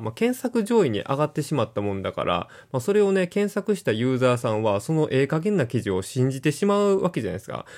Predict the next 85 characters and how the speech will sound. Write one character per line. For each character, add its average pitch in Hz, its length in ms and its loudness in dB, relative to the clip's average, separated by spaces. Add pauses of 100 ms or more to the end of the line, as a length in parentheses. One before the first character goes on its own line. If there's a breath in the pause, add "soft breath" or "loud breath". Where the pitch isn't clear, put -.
(140 loud breath)
ま 143 80 -4
あ、 - 20 0
そ 208 120 0
れ 214 80 4
で、 208 380 4
ま 151 100 -2
あ、 127 60 -2
当 156 180 0
時 104 240 -2
問 110 240 0
題 120 160 2
に 127 80 0
な 107 140 0
っ - 20 -12
て、 160 400 -2 (300 loud breath)
ま 147 60 0
あ、 - 20 -4
そ - 100 -10
こ 170 140 -2
か 202 140 4
ら、 117 280 6
ま 104 100 -2
あ、 - 20 -2
ワ 117 200 2
イ 120 60 4
エ 120 40 2
ム 120 140 0
ワ 120 120 4
イ 113 40 2
エ - 40 -2
ル 92 80 -4
と - 100 -6
い 92 60 -2
う - 20 -4
か、 101 140 -4
そ - 120 -4
う 131 40 0
い - 20 -10
っ 120 40 -10
た 101 100 -2
と 87 100 -4
こ 92 100 -4
ろ、 90 180 -2
健 131 300 -2
康 123 160 0
ジ 123 60 0
ャ 120 60 4
ン 113 40 0
ル 98 80 -2
の 90 60 -4
と 104 120 -8
こ 107 100 -4
ろ 98 200 0
の、 147 240 2
え 82 200 0
ー、 - 40 -2
検 117 240 -2
索 110 200 -2
ア 107 60 4
ル 110 100 2
ゴ 107 180 0
リ 120 240 0
ズ 113 80 -6
ム 98 140 -2
は、 120 160 2
ま 104 120 -2
あ、 107 60 -6 (640 loud breath)
強 - 160 2
化 107 100 -2
さ 127 120 -4
れ 117 100 2
た 165 100 -2
っ - 80 -6
て - 140 -4
い 101 40 2
う 92 60 -2
背 107 200 2
景 98 180 -4
が - 180 -6
あ 107 100 0
る 104 100 0
ん 98 80 -4
で 95 80 -8
す 104 120 -10
よ。 90 160 -8